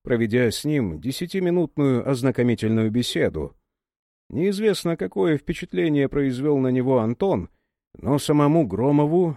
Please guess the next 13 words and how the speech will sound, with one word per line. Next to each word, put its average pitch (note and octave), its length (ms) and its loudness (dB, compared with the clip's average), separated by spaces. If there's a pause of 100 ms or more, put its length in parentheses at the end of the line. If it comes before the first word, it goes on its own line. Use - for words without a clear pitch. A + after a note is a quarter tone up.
(100)
Виктор D#3 500 -2
Михайлович D3 680 0
Курыло F3+ 640 0
понравился. F#2 880 -4 (520)
Он B2 160 2
умел A#2+ 240 2
слушать, D#3 680 -4 (260)
вопросы E3+ 540 -2
задавал C3+ 420 2
прямые B2+ 580 2
и C#3 100 -6
по F#2+ 180 0
делу, D#3+ 540 0